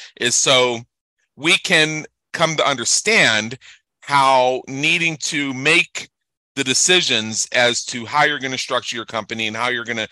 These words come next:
do your startup will impact your success as you go along. So to share with us today, we have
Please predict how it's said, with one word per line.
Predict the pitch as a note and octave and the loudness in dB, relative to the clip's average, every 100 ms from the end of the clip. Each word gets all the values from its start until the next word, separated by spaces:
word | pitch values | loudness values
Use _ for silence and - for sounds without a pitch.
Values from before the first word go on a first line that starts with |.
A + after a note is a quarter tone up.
| - - - | -12 -20 -6
do | |
your | C3 A2 | -4 -4
startup | - - F3 D3+ A2 A2 _ _ _ _ | -6 0 2 4 2 2 _ _ _ _
will | A2+ C3 B2 - | -2 2 2 2
impact | E3 E3 D3 B2 A#2+ - | -2 0 4 4 4 -4
your | B2+ B2 | -6 -6
success | A#2 - A#2+ - | -4 -2 -2 -2
as | - | -6
you | G2+ | -4
go | G#2+ G2 | -2 -2
along. | F2+ D2 A1 _ _ _ _ _ _ _ _ _ - | -4 -6 -10 _ _ _ _ _ _ _ _ _ -4
So | G3 F3+ | 2 2
to | - E3 | 2 -2
share | C#3+ - C#4+ | 0 0 0
with | F#4 - | 0 0
us | C3+ - | -2 -2
today, | G2+ E2 E2+ G#2 - - - - | -2 0 -2 -6 -16 -20 -20 -4
we | D#3+ F#3+ | 0 2
have | F3 D#3+ D3+ C#3+ | 4 6 4 0